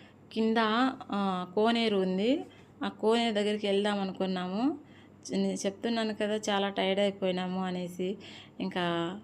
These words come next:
ఎండ కూడా చాలా ఎండ ఉంది. ఆ, నైన్ థర్టీ, టెన్కే ఎక్కువ ఎండ అయితే వచ్చేసింది. ఇంకా పోలేంలే అనేసి ఇంకా అక్కడికంతా అయితే వెళ్ళలేదు. కింద కోనేరు ఉంది,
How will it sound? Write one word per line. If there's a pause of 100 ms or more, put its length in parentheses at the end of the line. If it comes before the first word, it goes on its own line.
ఎండ
కూడా
చాలా
ఎండ
ఉంది. (540)
ఆ,
నైన్
థర్టీ,
టెన్కే
ఎక్కువ
ఎండ
అయితే
వచ్చేసింది. (600)
ఇంకా
పోలేంలే
అనేసి (480)
ఇంకా (460)
అక్కడికంతా
అయితే
వెళ్ళలేదు. (480)
కింద
కోనేరు
ఉంది,